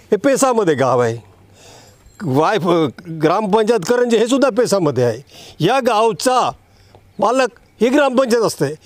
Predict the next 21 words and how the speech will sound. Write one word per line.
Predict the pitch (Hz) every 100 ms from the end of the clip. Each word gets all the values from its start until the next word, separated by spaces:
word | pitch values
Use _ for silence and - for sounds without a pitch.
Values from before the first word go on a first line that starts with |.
| - -
असं | 196 220 262
असताना | 202 226 202 208
या | 180 247
ग्रामपंचायतला | 240 220 202 202 196 202
विचारात | 185 160 254 233
न | 190 220
घेता | 185 196 202 - - -
कोणी | - 220
काही | 220 190 220 180 - - - -
फार | 196
मोठे | 214 208
प्रस्ताव | 180 190 277 269
टाकत | 226 214 214
असेल | 202 233 180 151 - _ _ _ - - _ -
तरी | 220 208 226 202 - -
ते | 247
प्रस्ताव | 196 214 - 196 196 202 - - - _
रद्दबातल | 147 196 285 233 202 220
भविष्यात | 175 196 202 202
आम्ही | 196
करू, | 180 226 226